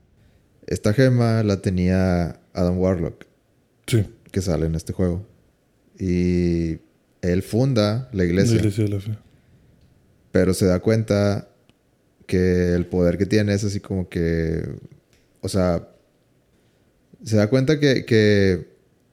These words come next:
Speaker 1: que otras personas lo están usando como que para finales muy personales y muy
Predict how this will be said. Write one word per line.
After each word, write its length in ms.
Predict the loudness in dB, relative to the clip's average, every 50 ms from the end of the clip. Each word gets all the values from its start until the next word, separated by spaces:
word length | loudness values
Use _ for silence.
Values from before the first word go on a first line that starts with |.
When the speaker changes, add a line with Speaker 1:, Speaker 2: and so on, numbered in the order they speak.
| _ _ -6
Speaker 1:
que 200 | -2 0 2 2
otras 280 | 2 2 0 -2 -2 0
personas 540 | 0 0 0 0 0 0 0 0 0 0
lo 80 | 0 0
están 260 | 0 0 -2 -2 -2
usando 320 | -2 -4 -4 -4 -4 -4 -4
como 280 | -4 -4 -4 -4 -4
que 120 | -4 -6 -4
para 680 | -2 -2 0 0 2 0 0 0 -2 -2 -4 -6 -8 -12 -16 _ _ _ _ _
finales 440 | -8 -4 -4 -2 -2 -2 -2 -2 -2
muy 180 | -4 -4 -6 -4
personales 580 | -4 -6 -4 -4 -4 -2 -2 -2 -2 -2 -2 -4
y 60 | -4
muy 600 | -4 -4 -4 -2 -2 -2 -2 -4 -6 -8 -10 -14